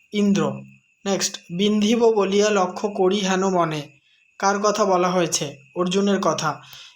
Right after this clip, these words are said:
বিন্ধিব বলিয়া লক্ষ্য করি হেন মনে। অর্জুন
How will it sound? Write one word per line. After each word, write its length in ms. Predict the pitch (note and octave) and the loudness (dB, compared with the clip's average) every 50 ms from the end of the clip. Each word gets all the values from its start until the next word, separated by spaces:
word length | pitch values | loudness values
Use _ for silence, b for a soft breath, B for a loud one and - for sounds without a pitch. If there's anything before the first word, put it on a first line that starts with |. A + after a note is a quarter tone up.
| B B | B B
বিন্ধিব 560 | F3 F3+ G#3 G#3+ G#3+ G#3 G#3 A3+ A3+ A3+ A3+ | 0 2 2 2 2 2 2 2 4 4 4
বলিয়া 400 | A3 G#3 F#3+ F#3 F#3+ G3 G3 G#3 | 4 4 4 4 4 4 4 4
লক্ষ্য 360 | G3 F#3+ F3+ F3 F3+ - - G3+ | 4 4 2 0 -2 -4 -8 -6
করি 340 | - G3 F#3 F#3 G3+ G#3+ | -2 0 2 2 2 2
হেন 260 | F#3+ F#3 F#3+ F#3 F#3+ F#3 | 0 0 0 0 0 0
মনে। 320 | F#3 F3 E3+ E3 D#3 C#3+ - - - - - - | 2 0 0 0 -2 -8 -10 -14 -20 -14 -6 -2
অর্জুন 640 | E3+ F3+ F3+ F#3 A3 F#3+ E3 E3+ F#3 G3+ - - | -2 -2 0 0 -2 0 0 -2 -4 -6 -8 -12